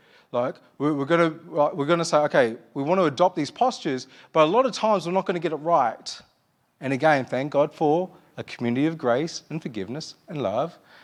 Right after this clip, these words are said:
brothers and sisters together. But it actually means that, um, to be continually shaped by the cross and this narrative,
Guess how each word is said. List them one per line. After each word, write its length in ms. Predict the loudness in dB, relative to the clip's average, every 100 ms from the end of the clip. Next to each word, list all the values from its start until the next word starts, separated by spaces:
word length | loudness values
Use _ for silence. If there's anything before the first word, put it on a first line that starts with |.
| _ 2
brothers 340 | 4 4 2
and 120 | -2
sisters 480 | 0 -2 -2 -4 -6
together. 520 | -6 -2 -2 -2 -10 -16 _ _ _ _ _ _ 0
But 140 | 2 6
it 100 | 6
actually 320 | 6 4 0
means 380 | 2 2 0 0
that, 300 | 2 2 -2 -4
um, 460 | 0 2 2 -2 -12 _ _ _ _ _ -14
to 100 | -4
be 100 | -2
continually 800 | 0 -2 0 -2 -2 -2 -2 -4 -8
shaped 500 | 0 4 4 2 0
by 160 | 0
the 100 | 0
cross 400 | -4 0 0 0
and 100 | -4
this 160 | -4 -2
narrative, 540 | 0 0 0 -4 -6